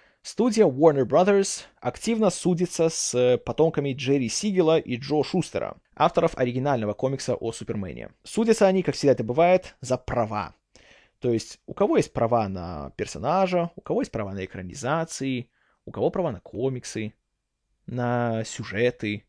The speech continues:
и тому подобное. И из-за всех этих судебных тяж, в общем, дурацкая история, очень запутанная.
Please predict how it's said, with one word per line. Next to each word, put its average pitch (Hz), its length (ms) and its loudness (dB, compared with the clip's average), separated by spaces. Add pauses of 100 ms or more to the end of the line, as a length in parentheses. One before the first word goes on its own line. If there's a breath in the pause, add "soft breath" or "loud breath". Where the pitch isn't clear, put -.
(100)
и 123 60 -8
тому 131 200 -6
подобное. 101 580 -6 (180)
И 147 180 -2
из-за 175 140 0
всех 220 180 -2
этих 196 120 -6
судебных 175 460 0
тяж, 202 480 0 (320)
в - 80 -2
общем, 143 400 -2 (220)
дурацкая 143 580 2
история, 165 400 2
очень 127 440 -2
запутанная. 113 920 -4